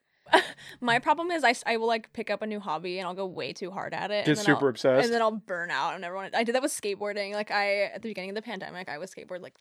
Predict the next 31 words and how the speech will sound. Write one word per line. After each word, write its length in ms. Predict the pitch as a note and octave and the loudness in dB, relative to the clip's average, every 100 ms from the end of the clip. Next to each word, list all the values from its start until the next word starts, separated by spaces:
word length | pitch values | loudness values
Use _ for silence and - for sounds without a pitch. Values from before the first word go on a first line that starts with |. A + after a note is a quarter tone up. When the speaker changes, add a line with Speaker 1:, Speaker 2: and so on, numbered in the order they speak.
| _ | _
Speaker 1:
two 200 | - F#3 | -8 -6
hours 280 | E3+ F3 F#3 | -6 -6 -10
a 40 | |
day. 300 | G3 E3+ E3 G3+ | -8 -6 -2 0
I 60 | |
learned 140 | G#3 G#3 | -2 -2
how 80 | |
to 60 | G#3+ | -4
front 280 | - G3+ A3 | -4 -8 -6
shove, 440 | G#3 F#3+ F#3 F#3+ _ _ _ _ | -4 -2 -4 -8 _ _ _ _
pop 240 | F3+ F3+ | -4 -4
shove, 480 | - F#3 F3+ F3 F3+ _ _ _ _ - | -4 -4 -2 -6 -8 _ _ _ _ -4
ollie, 720 | F#3 F#3 F3+ F3 F3+ F#3 - _ _ _ _ - - | -2 -2 -2 -6 -6 -8 -10 _ _ _ _ -20 -2
backside 400 | G#3 G#3+ A#3 G3+ | 0 2 0 0
one 80 | G3+ | -2
eighty, 240 | G3 G3+ | -4 -4
frontside 460 | - A3 A3 G#3+ G#3 | -2 0 6 6 6
one 100 | G3 | -2
eighty, 460 | G3+ F#3+ F#3+ F#3+ - _ - | -4 -4 -4 -6 -10 _ -6
just 180 | G#3 - | -6 -2
did 80 | G#3+ | 0
all 100 | G#3+ | 2
this 140 | A#3+ | 0
shit, 340 | - A3+ A3+ - | 0 2 2 2
and 140 | G#3 | 0
now 160 | G3+ G3+ | -2 -2
I'm 80 | |
like, 260 | G3+ F#3 - | -4 -6 -8
"Wow, 360 | D3+ D3+ D#3 - | -4 -4 -6 -10
I 140 | D#3 | -14
did, 160 | F3 | -14